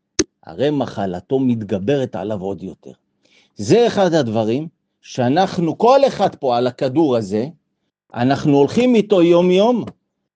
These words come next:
ואנחנו מרמים את עצמנו. כל אחד לגופו, לעניינו, ל-, כל אחד זה המעשים שלו והדברים שלו, כן?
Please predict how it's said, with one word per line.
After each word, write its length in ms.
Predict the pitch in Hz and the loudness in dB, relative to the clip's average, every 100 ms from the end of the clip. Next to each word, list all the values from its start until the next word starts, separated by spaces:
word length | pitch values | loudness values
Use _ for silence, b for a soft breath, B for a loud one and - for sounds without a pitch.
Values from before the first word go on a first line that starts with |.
| _ _ | _ _
ואנחנו 440 | 107 113 110 123 | -6 -6 -6 -4
מרמים 460 | 107 101 101 117 123 | -2 -2 -2 0 0
את 140 | 107 | -2
עצמנו. 560 | 80 92 - 101 98 87 - | -10 -14 -8 -6 -6 -8 -2
כל 260 | - 262 | 0 2
אחד 260 | 247 220 160 | 0 0 0
לגופו, 680 | 143 113 113 143 165 165 151 | 2 0 0 4 6 6 4
לעניינו, 920 | 123 120 117 120 117 147 160 143 131 | 0 -2 -2 -2 -2 0 0 2 0
ל-, 80 | 107 90 50 50 - - | -2 -6 -12 -18 -20 -6
כל 200 | 190 220 | 0 2
אחד 200 | 202 170 | 2 0
זה 100 | 117 | -2
המעשים 420 | 113 113 104 143 | -2 -2 -4 -6
שלו 280 | 127 127 151 | -4 -2 -2
והדברים 400 | 120 95 101 131 | -2 -2 -4 -4
שלו, 380 | - 107 143 113 | -2 -2 -2 -2
כן? 220 | 123 170 | -4 -6